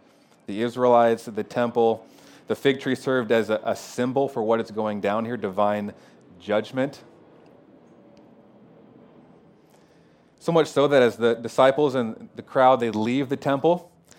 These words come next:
they come to that same fig tree that Jesus cursed. And they say to Jesus, "Hey, Jesus, look, look at this fig tree that you cursed. It's completely withered. It's gone."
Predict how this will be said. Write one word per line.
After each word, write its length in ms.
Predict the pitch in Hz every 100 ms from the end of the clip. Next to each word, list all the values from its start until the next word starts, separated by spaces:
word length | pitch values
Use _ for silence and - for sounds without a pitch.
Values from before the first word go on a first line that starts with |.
| _ -
they 120 | 120
come 200 | 143 170
to 60 | 147
that 180 | 123
same 320 | - 156 170 170
fig 240 | 180 165
tree 140 | -
that 160 | 127 117
Jesus 260 | 131 131 -
cursed. 520 | - 135 87 - - _ _ _ _ _ - _ -
And 100 | 143
they 60 |
say 140 | 147 220
to 60 |
Jesus, 400 | 175 135 135 135 - -
"Hey, 140 | 185
Jesus, 300 | 165 226 202
look, 280 | 185 269 - -
look 160 | 147 226
at 80 |
this 160 | 196 180
fig 220 | - 233
tree 140 | 233 175
that 100 | 127
you 80 |
cursed. 420 | 117 135 104 - - _ _
It's 80 | -
completely 480 | 190 151 214 208 190
withered. 420 | 147 202 113 - _ _ _ _ _ _
It's 100 | _
gone." 500 | 127 143 180 131 90